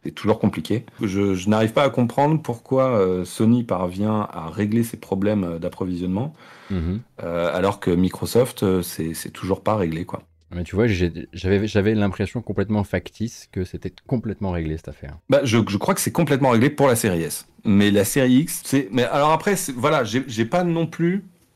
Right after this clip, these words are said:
Speaker 1: l'impression que, euh, qu'on est sur une, sur un, sur un vrai problème de pénurie comme ça pouvait l'être avant. Et qu'il y a, et je pense qu'il y a quand même un vrai problème de demande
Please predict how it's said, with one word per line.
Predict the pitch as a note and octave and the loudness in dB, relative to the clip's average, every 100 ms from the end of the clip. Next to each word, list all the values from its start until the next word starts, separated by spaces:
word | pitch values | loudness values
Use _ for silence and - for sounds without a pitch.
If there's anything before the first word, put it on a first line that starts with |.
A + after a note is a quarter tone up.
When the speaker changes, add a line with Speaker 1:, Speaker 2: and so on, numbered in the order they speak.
| _ - | _ 2
Speaker 1:
l'impression | A#2 A#2 A2+ C3 E3 | 4 4 2 2 2
que, | E3 A2+ B2+ C#3 - - - - _ _ - | 4 6 6 2 -12 -20 -20 -20 _ _ -2
euh, | G2 F2+ F2 E2+ E2+ E2 D#2+ F2+ - A#2 _ - | 0 2 0 -2 -2 -2 -2 -4 -8 -10 _ -6
qu'on | G2+ F#2+ | 0 4
est | A2 B2 | 6 4
sur | - F2 | 2 0
une, | F2 | 0
sur | F2 - - - - E2 | 0 -6 -8 -6 -2 0
un, | E2+ E2+ | -2 -4
sur | - | -6
un | D#2 E2 | -4 -4
vrai | F2 G#2 A#2 | -2 2 2
problème | A2+ G#2+ G#2 G2 | 4 4 4 4
de | F2 | 2
pénurie | F2+ F2 G2+ | 0 2 2
comme | A#2 F#2 | 2 -2
ça | - | -2
pouvait | - F2 F2+ | -4 0 0
l'être | F2+ - | 0 -2
avant. | E2+ F#2+ C3+ - - - - _ _ - | 0 2 0 -2 -20 -20 -20 _ _ -8
Et | A2+ | -2
qu'il | G2 | 0
y | |
a, | G2 | 0
et | - E2 | -4 -8
je | D#2+ | -8
pense | D#2 A#2+ B2 | -2 0 0
qu'il | - | -4
y | D#2+ | -6
a | |
quand | - F#2+ | -2 0
même | A2 | 2
un | - | 0
vrai | - G2+ | 0 0
problème | G#2 - G2+ G#2 | 0 2 4 4
de | F#2 | 2
demande | E2 G#2+ A#2 A2+ D#2 | 0 2 4 2 0